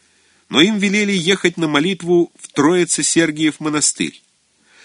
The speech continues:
По возвращении они настоятельно просили отпустить их в Царьград. Правитель отклонил просьбу под тем предлогом, что ехать весною неудобно, плохи дороги.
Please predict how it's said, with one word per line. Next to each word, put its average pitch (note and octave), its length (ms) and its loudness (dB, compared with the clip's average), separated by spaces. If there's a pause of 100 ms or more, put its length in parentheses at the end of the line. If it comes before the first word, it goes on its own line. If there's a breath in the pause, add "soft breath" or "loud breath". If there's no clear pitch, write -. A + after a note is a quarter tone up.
(240 soft breath)
По A#2 140 2
возвращении C#3 720 2
они D#3 220 2
настоятельно D3 600 0
просили C3+ 440 0
отпустить C3 500 -2
их B2+ 140 -4
в - 40 -12
Царьград. A#2 680 -2 (420)
Правитель A2+ 460 -2
отклонил A#2 560 -2
просьбу F2 440 -6
под F2+ 220 -10
тем G2+ 180 -4
предлогом, G2 540 -4
что - 160 -8
ехать G2+ 340 -4
весною G2 460 -4
неудобно, C3 640 -4 (320 loud breath)
плохи G#2+ 380 -2
дороги. A2+ 580 -2